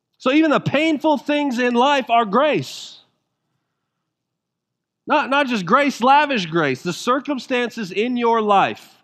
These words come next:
do you realize this? Are grace from God to get you more of God.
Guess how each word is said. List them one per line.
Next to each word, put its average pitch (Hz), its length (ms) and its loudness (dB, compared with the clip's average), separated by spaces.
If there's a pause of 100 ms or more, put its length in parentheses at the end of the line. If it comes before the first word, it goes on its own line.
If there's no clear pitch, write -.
(160)
do 170 80 -6
you 226 120 0
realize 262 420 4
this? - 400 -16 (1120)
Are 180 120 0
grace 180 300 -4
from 208 140 -6
God 233 360 -6 (1600)
to 214 100 -4
get 185 200 -6
you 190 120 -4
more 165 380 -4 (100)
of 202 160 -2
God. 302 440 -4